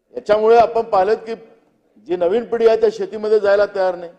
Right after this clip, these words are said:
अध्यक्ष महाराज, आपण मुंबईत राहतात, तुम्हाला थोडंसं मला वाटतं की तिकडचं कळणार नाही थोडंसं, पण मी मुद्दामून आपल्याला सांगतो तुमच्या माध्यमातून सभागृहाला, अध्यक्ष महाराज, आखरी शेतकऱ्यांच्या अवस्था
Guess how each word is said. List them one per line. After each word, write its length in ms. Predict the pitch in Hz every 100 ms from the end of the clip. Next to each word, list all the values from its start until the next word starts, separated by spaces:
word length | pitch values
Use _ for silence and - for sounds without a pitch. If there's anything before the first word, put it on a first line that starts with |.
| _ _ _ _ _
अध्यक्ष 320 | - 185 185
महाराज, 200 | 202 208
आपण 220 | 196 208
मुंबईत 420 | 202 170 180 208 190
राहतात, 280 | 180 202
तुम्हाला 440 | 196 185 196 202 196
थोडंसं 580 | 180 185 190 208 190 - -
मला 220 | - 135 170
वाटतं 300 | 156 180 196
की 400 | 185 175 165 - _ _ _ _ _ _
तिकडचं 280 | 139 180 180
कळणार 440 | 170 170 185 185
नाही 120 | 170
थोडंसं, 380 | 156 151 113 160 - _ _ _ _
पण 100 | 131
मी 80 | 170
मुद्दामून 460 | 165 147 196 226 233
आपल्याला 360 | 202 214 208
सांगतो 340 | 180 175 170 202
तुमच्या 380 | 175 170 185
माध्यमातून 500 | 175 160 175 175 175
सभागृहाला, 640 | 151 151 160 151 139 131 135 _ _ _ _ _ _ _ -
अध्यक्ष 320 | - 202 214
महाराज, 500 | 240 214 247 233 - - - _ _ _
आखरी 460 | 131 - 240 262 233
शेतकऱ्यांच्या 720 | - 156 208 233 240 269 262
अवस्था 560 | 202 226 226 - 180